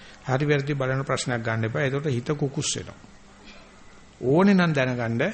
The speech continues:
කලින් බණ එකක් අරගෙන අහන්න ඕනෙම බණක් අරගෙන අහන්න හැම එකේම ඕක ලියවිලා තියෙනවා. නමුත් තාම ඒක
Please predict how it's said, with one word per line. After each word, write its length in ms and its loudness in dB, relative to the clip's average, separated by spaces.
කලින් 320 -2
බණ 180 -2
එකක් 240 -4
අරගෙන 420 -2
අහන්න 140 0
ඕනෙම 320 2
බණක් 260 0
අරගෙන 260 -4
අහන්න 200 -2
හැම 260 0
එකේම 420 -2
ඕක 220 -6
ලියවිලා 440 -2
තියෙනවා. 360 -4
නමුත් 240 -4
තාම 260 -2
ඒක 160 -4